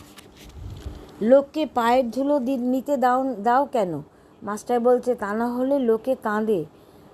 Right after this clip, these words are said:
ডাক্তার বলছেন, "তাদের ভুল বুঝিয়ে দেওয়া উচিত।" মাস্টার, "কেন, সর্বভূতে নারায়ণ?" ডাক্তার বলছেন, "তাতে আমার আপত্তি নেই।" ঠাকুর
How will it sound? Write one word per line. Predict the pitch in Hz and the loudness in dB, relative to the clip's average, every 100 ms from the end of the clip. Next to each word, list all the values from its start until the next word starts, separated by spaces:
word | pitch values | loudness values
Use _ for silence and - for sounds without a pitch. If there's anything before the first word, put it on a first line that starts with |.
| - | -4
ডাক্তার | 196 220 - 254 | 0 0 2 2
বলছেন, | 247 262 285 277 | 4 4 2 -2
"তাদের | 233 226 262 247 | -2 2 2 0
ভুল | 196 220 285 302 220 | -4 0 0 0 -2
বুঝিয়ে | 202 233 247 294 | -4 -2 0 2
দেওয়া | 277 285 | 4 4
উচিত।" | 262 240 202 160 - - _ - - _ _ | 4 0 -4 -8 -10 -20 _ -20 -20 _ _
মাস্টার, | 214 240 233 277 262 | -4 -4 0 2 2
"কেন, | - 254 294 | 2 2 2
সর্বভূতে | - 220 220 226 262 247 269 311 | 0 0 2 2 0 0 -2 0
নারায়ণ?" | 294 269 254 277 294 269 175 - - - - - | 0 2 2 2 2 0 -4 -10 -20 -20 -20 -8
ডাক্তার | 214 220 247 | -8 -2 0
বলছেন, | 247 262 262 - 302 277 | 4 4 2 0 0 0
"তাতে | - 226 240 262 | 0 -2 0 0
আমার | 233 247 285 | 0 0 0
আপত্তি | 294 247 233 - 220 | 0 0 -4 -6 -4
নেই।" | 208 170 165 - - - - - - | -2 -2 -4 -14 -20 -20 -20 -20 0
ঠাকুর | 254 254 285 285 247 | 0 4 4 4 2